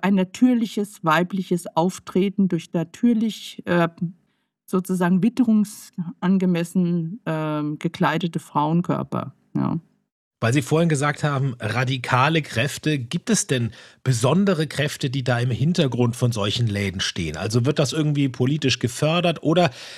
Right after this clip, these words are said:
Speaker 2: sind das Läden, die halt einfach aus marktwirtschaftlichen und Bedarfsgründen entstehen, weil einfach schon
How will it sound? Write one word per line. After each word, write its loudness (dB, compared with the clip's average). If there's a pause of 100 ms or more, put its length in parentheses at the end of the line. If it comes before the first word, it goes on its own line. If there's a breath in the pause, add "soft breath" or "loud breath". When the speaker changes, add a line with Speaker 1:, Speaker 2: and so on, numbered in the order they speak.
(160 loud breath)
Speaker 2:
sind 2
das 2
Läden, 2 (240 loud breath)
die 2
halt 2
einfach 0
aus -4
marktwirtschaftlichen 0
und -2
Bedarfsgründen 0
entstehen, 0
weil 0
einfach 2 (400 loud breath)
schon 2